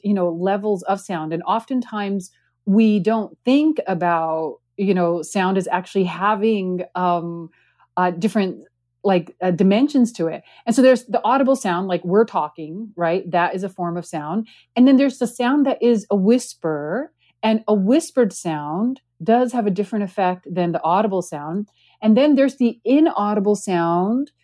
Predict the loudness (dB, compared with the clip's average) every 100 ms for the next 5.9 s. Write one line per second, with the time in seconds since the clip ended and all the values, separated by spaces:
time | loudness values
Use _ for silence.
0 | _ _ 0 2 0 -2 -2 0 0 0
1 | 2 4 2 -2 -2 0 2 0 -4 -2
2 | -2 -2 -4 -6 -6 -6 -4 -6 -6 -12
3 | -6 -2 -2 -2 _ -6 -6 -8 -2 0
4 | 2 0 0 0 0 0 -4 -8 -6 -4
5 | -2 -4 -8 -6 -6 -6 -4 -4